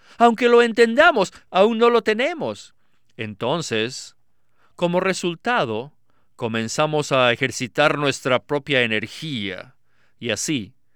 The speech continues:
todos tenemos una buena Agar, y ella está siempre lista para cooperar con nosotros.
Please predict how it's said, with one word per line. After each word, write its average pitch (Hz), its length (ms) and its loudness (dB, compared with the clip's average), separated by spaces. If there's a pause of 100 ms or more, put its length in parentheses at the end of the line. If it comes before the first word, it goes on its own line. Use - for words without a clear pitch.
(640)
todos 165 640 0
tenemos 139 520 -4
una 117 240 -6
buena 143 760 -4
Agar, 113 680 -2 (580)
y 120 80 -6
ella 127 180 2
está 131 240 2
siempre 208 400 0
lista 220 480 0 (360)
para 123 240 2
cooperar 135 500 2
con 165 160 -4
nosotros. 165 880 -8